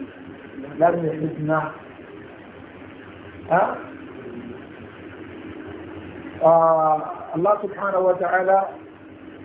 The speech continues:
said, "Wallahi ya'isna من المحيض من نسائكم إن ارتبتم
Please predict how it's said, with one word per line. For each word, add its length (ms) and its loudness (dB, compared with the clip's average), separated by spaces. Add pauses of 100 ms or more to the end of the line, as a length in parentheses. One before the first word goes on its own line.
(160)
said, 320 4 (720)
"Wallahi 460 6 (100)
ya'isna 560 0 (960)
من 140 2
المحيض 500 4 (160)
من 320 -2
نسائكم 540 6 (340)
إن 80 2
ارتبتم 600 6